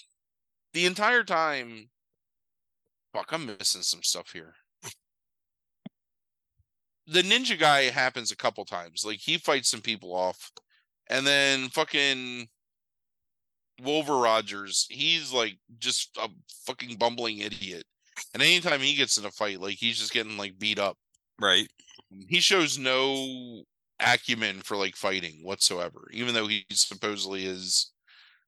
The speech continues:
Speaker 1: the world's, like, greatest, like, secret agent. And people actually refer to him as such, like, that
Speaker 2: Mm.
Speaker 1: he's the greatest secret agent.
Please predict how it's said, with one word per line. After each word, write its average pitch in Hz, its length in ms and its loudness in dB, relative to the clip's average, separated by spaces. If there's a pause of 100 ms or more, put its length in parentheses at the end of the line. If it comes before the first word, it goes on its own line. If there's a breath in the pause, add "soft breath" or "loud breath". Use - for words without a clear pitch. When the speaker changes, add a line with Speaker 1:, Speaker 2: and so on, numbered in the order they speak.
(160)
Speaker 1:
the 131 80 2
world's, 117 340 2
like, 110 160 0
greatest, 107 460 2
like, 101 120 -4
secret 101 360 -2
agent. 104 260 -4
And 151 100 -8
people 208 240 4
actually 170 300 4
refer 160 340 -2
to 110 160 -8
him 87 160 -10
as 87 140 -2
such, - 360 0
like, 90 180 -12
that 95 120 -6
Speaker 2:
Mm. 87 220 -8
Speaker 1:
he's 101 240 -4
the 101 100 -8
greatest 104 340 -2
secret 92 280 -6
agent. 87 300 -14